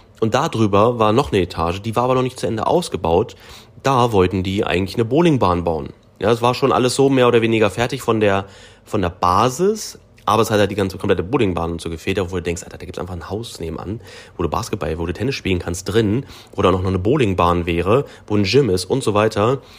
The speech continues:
Und vom Preis war das sogar auch okay. Also das war krass, es war ein riesengroßes Grundstück, zwar mit sehr viel Bäumen drauf, aber die Bäume jetzt halt wegmachen können, wenn du da dann, ne, so wie wir das ja gerne gehabt hätten, äh, mit Pferden, ne, dann, dann da noch eine Scheune hinbauen und so, oder Ställe hinbauen.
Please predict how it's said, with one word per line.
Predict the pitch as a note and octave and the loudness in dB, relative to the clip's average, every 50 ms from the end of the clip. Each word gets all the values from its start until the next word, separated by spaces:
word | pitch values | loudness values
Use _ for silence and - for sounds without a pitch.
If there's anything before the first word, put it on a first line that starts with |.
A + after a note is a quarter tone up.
| - - A2+ - | -20 -14 -6 -2
Und | A#2 A#2+ | -2 -2
vom | - - D3+ C#3+ | 0 0 -2 -2
Preis | - - A#2 B2 - C#4+ - - | -2 -4 -2 -2 -2 -2 -2 -4
war | D3 | -4
das | C#3 C#3+ C#3 | -4 -4 -2
sogar | - D3+ C3+ C#3 C3+ - - | -2 -2 -2 -2 0 2 2
auch | C3 D3 C#3 | 2 2 0
okay. | A2 - - - G3 F3+ G2+ C#2+ | -4 -6 -4 -2 -2 0 0 -2
Also | C2 F2+ G#2 G2+ | -2 -2 -2 -2
das | A2+ G#2+ - | -2 -2 -2
war | B2+ C3 C3 B2 | 0 0 -2 -2
krass, | - - - E3 - - | -4 -4 -4 -4 -4 -4
es | A#2+ - - | -10 -4 -2
war | A2+ | 0
ein | A#2 A#2 G#2+ | 0 2 0
riesengroßes | A#2 D3+ E3+ - G3 - A#2 A#2+ A#2 A2 G2+ G2+ | 0 -2 -2 -2 0 2 2 0 0 0 -4 -2
Grundstück, | A2+ A2+ C#3+ D3+ - - F#3+ G#3 - - - - - - - - - - | -2 -2 -2 -2 0 0 -2 -2 -2 -12 -20 -20 -20 -20 -20 -20 -20 -12
zwar | - - A#2+ A#2 | -2 0 2 2
mit | A2+ | 4
sehr | - A#2 B2 | 2 0 0
viel | - - A2 | 0 -2 0
Bäumen | G2+ F#2 F#2+ A2+ C#3 | 4 4 4 4 4
drauf, | C#3 C3+ C3 C3+ E3+ G3 - - - - - - - | 0 -2 0 0 -2 -2 -4 -10 -14 -16 -16 -12 -4
aber | - G#2 | -2 -2
die | G2 | 2
Bäume | F#2+ G#2 G#2 G#2+ | 4 4 4 4
jetzt | G2 F2+ - | 4 2 0
halt | G2 F2 E2+ - | -4 -4 -4 -2
wegmachen | - G#2+ - C#3 C#3 C#3 C#3+ | -4 -2 -4 -4 -4 -4 -4
können, | C3+ - D3+ C#3+ C#3 | -2 0 0 0 0
wenn | C3 B2+ | 0 -2
du | B2 | 0
da | A#2+ A#2+ A#2+ A#2 | 0 0 0 0
dann, | A#2 A2+ A2+ A2+ A2+ A2+ A#2+ | 0 0 0 -2 -2 -2 -2
ne, | B2+ C3+ | -2 -2
so | C3 A2+ G#2 | -2 -2 -4
wie | G#2 G#2+ | 0 0
wir | A#2 | 0
das | A2 A2 - | 0 -2 -2
ja | - G2+ | -4 -4
gerne | G#2 G#2 G#2 G2+ | -2 -2 -2 -2
gehabt | G2+ G2+ - - | -4 -4 -6 -8
hätten, | G2 - - G2 G2 F#2+ - - - - - _ _ - - - - - - - - | -12 -4 -2 -2 -2 -2 -6 -16 -20 -20 -20 _ _ -20 -20 -20 -20 -20 -20 -14 -8
äh, | - G2+ | -4 -2
mit | F#2 F#2+ F2+ | 0 0 -2
Pferden, | - - G#2+ G#2 A2+ A2+ C3 C#3 C#3 - - - - - - - | -2 0 0 0 0 0 -2 -4 -4 -8 -16 -20 -20 -20 -18 -6
ne, | - G#2 A2 A2+ | 0 2 4 4
dann, | A2 G2+ G2 F#2+ F#2 | 4 2 2 0 -2
dann | F#2 F#2 F#2 F#2 | -2 0 0 0
da | F2+ F2+ | 0 0
noch | F2 F2+ F2 | -2 -2 -2
eine | F2 F#2 | -4 -6
Scheune | F2+ - A#2+ A#2 C3 C3 | -2 0 0 2 2 2
hinbauen | A#2+ A#2 A2 G#2+ G#2 G#2 G#2 G#2 G#2 G#2 | 0 0 2 4 4 4 4 2 0 0
und | G2 - - G2+ F#2+ - | -2 -4 -4 -6 -6 -2
so, | - F2+ - | -2 -2 0
oder | - - D#2+ D#2+ | 0 -2 -2 -2
Ställe | - - G#2+ A2 B2 A2 | -2 -2 0 2 2 2
hinbauen. | G#2+ G#2+ G#2+ F#2+ F#2+ F#2+ G2 G2+ G#2 | 0 0 0 0 0 2 2 0 -2